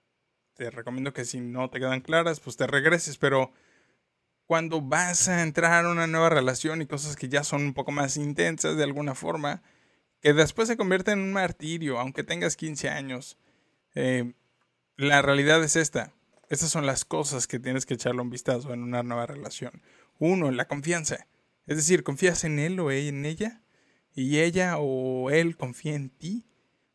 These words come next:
Porque si esa confianza no existe ahorita, una vez más, no habrá después esa confianza. Por la razón que sea, ¿ok? Eh, algo que siempre tienen que ver, muchachos, es que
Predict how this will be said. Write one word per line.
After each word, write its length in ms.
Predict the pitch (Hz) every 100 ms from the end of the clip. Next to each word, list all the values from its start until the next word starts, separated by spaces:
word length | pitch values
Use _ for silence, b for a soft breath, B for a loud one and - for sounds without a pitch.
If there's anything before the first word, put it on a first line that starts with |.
| _
Porque 260 | - 123 123
si 120 | -
esa 180 | 156 180
confianza 420 | 143 120 160 160
no 80 | 143
existe 280 | - 143 127
ahorita, 380 | 127 156 185 - _ _ _ _
una 180 | 156 147
vez 140 | 135
más, 340 | 131 151 170 - _
no 240 | - 135 139
habrá 300 | 135 131 127
después 520 | 120 - 120 - - _ _ _ -
esa 200 | 127 120
confianza. 640 | 120 113 113 139 - - _ _ _ -
Por 120 | 151
la 120 | 175
razón 240 | 175 190
que 100 | 185
sea, 320 | 175 190 156 - _ _ _ _ _
¿ok? 160 | 135 123 147 220 _ _ _ _ -
Eh, 400 | 139 135 131 123 _ - _ _ _ -
algo 280 | 170 220
que 140 | 214 180
siempre 340 | - 196 190 214
tienen 220 | 214 214
que 100 | 165
ver, 120 | 175
muchachos, 560 | 196 180 190 - 165 180
es 100 | -
que 240 | 202 180